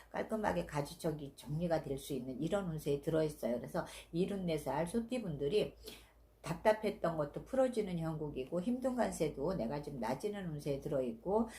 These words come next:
좀 내가 정리정돈이라든지 문서의 변화라든지 움직이려고 생각하시는 것도 내 계산대로 움직이면서, 어, 힘들지 않게 일이 마무리가 잘 되고 잘 풀어질 수 있는 이런 운세에 들어있습니다.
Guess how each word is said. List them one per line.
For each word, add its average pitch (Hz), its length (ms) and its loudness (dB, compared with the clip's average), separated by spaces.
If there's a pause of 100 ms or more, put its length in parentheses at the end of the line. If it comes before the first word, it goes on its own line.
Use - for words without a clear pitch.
(140)
좀 151 220 -2
내가 143 340 2 (240)
정리정돈이라든지 160 1120 0
문서의 170 440 0
변화라든지 151 800 -2
움직이려고 165 640 -2
생각하시는 226 680 -2
것도 151 360 -4 (240)
내 180 180 4
계산대로 190 580 0
움직이면서, 156 920 0 (280)
어, 143 360 -2 (200)
힘들지 294 560 0
않게 131 420 -2 (180)
일이 180 320 2
마무리가 180 520 0
잘 147 260 -4
되고 147 200 0
잘 143 260 -4
풀어질 262 420 2
수 170 160 -6
있는 135 300 -4
이런 165 300 2
운세에 170 340 2
들어있습니다. 151 760 0